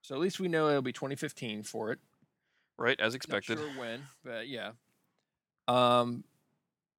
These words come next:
Speaker 1: now the, I, this is gonna be, this is a bit, little bit of, uh, speculation, but I wonder, and this will be, this would be great if this is actually w-, true. But
Speaker 2: Right.
Speaker 1: do you think that because they put this news out now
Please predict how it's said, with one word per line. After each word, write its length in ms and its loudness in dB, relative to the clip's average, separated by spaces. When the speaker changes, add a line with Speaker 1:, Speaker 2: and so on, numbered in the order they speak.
Speaker 1:
now 260 4
the, 260 -4
I, 140 6
this 180 6
is 100 0
gonna 140 4
be, 100 4
this 160 0
is 60 -2
a 40 0
bit, 240 2
little 180 -2
bit 140 -2
of, 180 -2
uh, 240 2
speculation, 840 -2
but 100 4
I 80 6
wonder, 600 2
and 80 -2
this 120 2
will 60 2
be, 80 2
this 200 0
would 80 0
be 100 4
great 340 4
if 60 -2
this 140 -6
is 60 -2
actually 340 -2
w-, 180 -8
true. 320 -6
But 100 2
Speaker 2:
Right. 40 -12
Speaker 1:
do 60 -8
you 60 -6
think 280 -10
that 240 -6
because 440 2
they 180 4
put 200 -6
this 180 -2
news 240 -2
out 180 2
now 360 -4